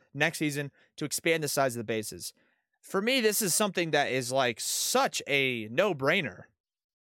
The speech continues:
And to be honest, has not really made a lot of sense to me in the past that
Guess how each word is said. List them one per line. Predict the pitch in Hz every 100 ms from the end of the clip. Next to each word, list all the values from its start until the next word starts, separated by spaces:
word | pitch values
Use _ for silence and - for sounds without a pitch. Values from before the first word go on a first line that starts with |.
| _ _
And | 151 - _ _ _ _ _ _ _ -
to |
be | 156 214
honest, | 247 180 - _ _ _
has | 151 147
not | 196 262
really | 226 220
made | 220
a | 214
lot | 202
of |
sense | - 214 -
to | 147
me | 135
in | 131
the |
past | 147 143 120 - _ _ _ -
that | 156